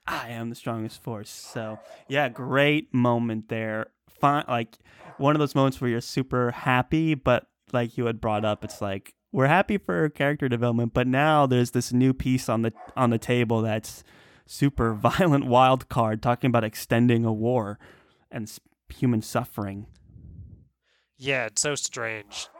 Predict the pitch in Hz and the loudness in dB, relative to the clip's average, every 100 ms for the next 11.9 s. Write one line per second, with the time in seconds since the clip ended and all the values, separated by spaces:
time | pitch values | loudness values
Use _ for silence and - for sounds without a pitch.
0 | - 127 104 104 107 - _ _ _ 190 | -12 -10 -10 -10 -14 -20 _ _ _ -20
1 | 165 123 123 113 117 127 - - - - | -20 _ -4 -2 -4 -8 -4 -4 -4 -8
2 | 123 107 - _ _ _ 147 135 127 120 | -8 -8 -10 _ _ _ -2 0 -2 -2
3 | 139 117 113 110 117 - 117 104 - 113 | -6 -6 -10 -8 -10 -10 -12 -14 -10 -8
4 | 107 - 104 101 98 98 - 98 95 - | -8 -10 -12 -10 -12 -14 -14 -10 -6 -6
5 | 107 101 98 _ _ _ _ 139 107 98 | -8 -14 -14 _ _ _ _ -20 -16 -16
6 | 98 - _ _ _ _ _ - 110 101 | -16 -20 _ _ _ _ _ -20 -18 -8
7 | 113 117 110 101 - 117 107 110 107 110 | -6 -6 -8 -6 -8 -8 -12 -10 -8 -8
8 | - 101 98 98 101 104 117 120 127 123 | -10 -16 -20 -16 -10 -8 -8 -12 -18 -20
9 | - 107 101 113 104 107 117 127 117 127 | -16 -14 -14 -14 -14 -14 -12 -12 -10 -10
10 | - 131 - 139 131 - 135 117 107 - | -10 -12 -8 -6 -6 -6 -10 -10 -10 -10
11 | 110 104 104 104 104 _ 123 107 104 | -10 -10 -8 -8 -10 _ -14 -14 _